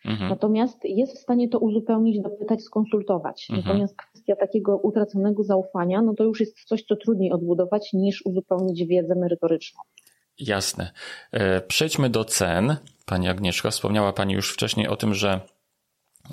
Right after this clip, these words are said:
Speaker 1: e, poprzednie kancelarie zdobywały Pani,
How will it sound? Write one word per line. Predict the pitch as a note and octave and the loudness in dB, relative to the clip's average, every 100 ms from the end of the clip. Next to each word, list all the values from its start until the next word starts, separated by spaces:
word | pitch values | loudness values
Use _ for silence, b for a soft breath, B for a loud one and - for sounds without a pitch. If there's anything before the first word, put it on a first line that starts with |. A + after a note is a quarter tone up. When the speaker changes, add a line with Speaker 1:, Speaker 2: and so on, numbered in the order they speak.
| - | -8
Speaker 1:
e, | G#2+ F#2 F2+ F2 F#2+ F2+ | -2 0 0 0 -2 -2
poprzednie | G#2 - C#3+ A#2+ | -2 -2 -2 -2
kancelarie | A2 - G#2 G#2+ G#2+ | -2 0 0 0 0
zdobywały | A2+ G#2+ G#2 G#2+ A2 | -2 -2 0 0 0
Pani, | G#2 G2+ G#2+ G#2+ | 0 0 2 0